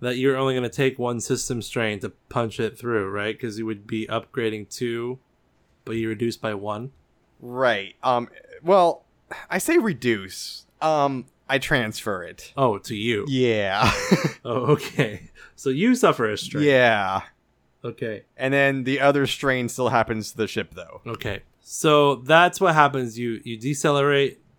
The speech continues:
Speaker 1: and you punch it forward again to try to catch the other pod in between the energy binders, right?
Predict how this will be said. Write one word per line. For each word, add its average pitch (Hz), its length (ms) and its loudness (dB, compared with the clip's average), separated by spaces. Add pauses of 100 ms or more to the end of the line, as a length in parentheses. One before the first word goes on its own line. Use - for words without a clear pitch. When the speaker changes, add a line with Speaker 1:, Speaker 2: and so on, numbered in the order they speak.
(200)
Speaker 1:
and 131 80 -6
you 123 80 -4
punch 156 320 2
it 139 80 2
forward 131 320 2
again 120 300 -2
to 117 60 -6
try 131 200 0
to 120 80 -4
catch - 360 -2
the 110 160 -6
other 117 220 -2
pod 117 380 2
in 120 160 -8
between 117 320 -4
the 113 80 -6
energy 113 280 -4
binders, 101 520 -8
right? 127 280 0